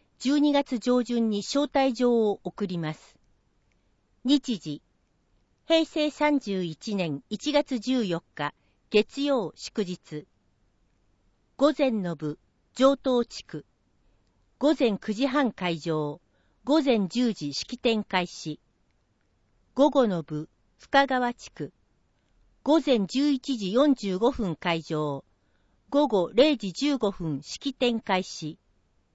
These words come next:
場所、ティアラ高等、住吉二の二十八の三十六。対象、平成十年四月二日から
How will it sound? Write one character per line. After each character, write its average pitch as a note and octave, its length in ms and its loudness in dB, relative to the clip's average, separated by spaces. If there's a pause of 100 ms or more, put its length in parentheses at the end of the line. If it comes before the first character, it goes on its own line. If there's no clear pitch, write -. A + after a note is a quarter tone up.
(560)
場 G#3 120 2
所、 G#3+ 320 -4 (680)
テ D#4+ 100 0
ィ D#4+ 100 4
ア D4 40 2
ラ A#3+ 140 -4
高 F#3 240 -4
等、 D#3+ 500 -2 (460)
住 C#4+ 480 2
吉 - 380 -6
二 C#4+ 140 4
の C4+ 120 4
二 C4 180 4
十 G#3+ 240 -2
八 G3 300 -8
の F3+ 120 -2
三 B3+ 300 2
十 D#3 240 -6
六。 C#3+ 420 -8 (1080)
対 B3+ 180 4
象、 G3 560 -4 (800)
平 D#4 200 2
成 D4+ 260 -2
十 C4+ 260 0
年 F3+ 240 -2
四 - 200 -6
月 C4+ 260 -2
二 - 240 -14
日 A#3 140 -4
か G#3+ 120 -4
ら G3 160 -2